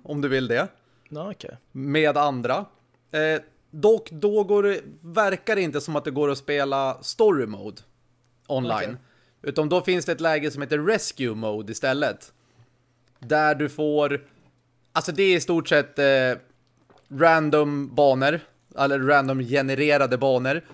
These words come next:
Speaker 1: där du får ett uppdrag att rädda någon. Typ så här, ja, men du ska rädda presidentens dotter. Den är gömd långt in i Il-,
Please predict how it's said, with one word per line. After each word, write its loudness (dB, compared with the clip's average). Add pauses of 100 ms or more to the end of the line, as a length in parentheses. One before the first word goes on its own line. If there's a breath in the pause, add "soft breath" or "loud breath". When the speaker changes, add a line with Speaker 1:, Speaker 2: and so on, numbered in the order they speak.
(280 soft breath)
Speaker 1:
där 4
du 4
får 2
ett 2
uppdrag 2
att 0
rädda 4
någon. -6 (320)
Typ 0
så 0
här, 6
ja, 6
men -2
du 2
ska 2
rädda 4
presidentens -2
dotter. -2 (280 soft breath)
Den 2
är 2
gömd 2
långt 0
in -4
i -6
Il-, -6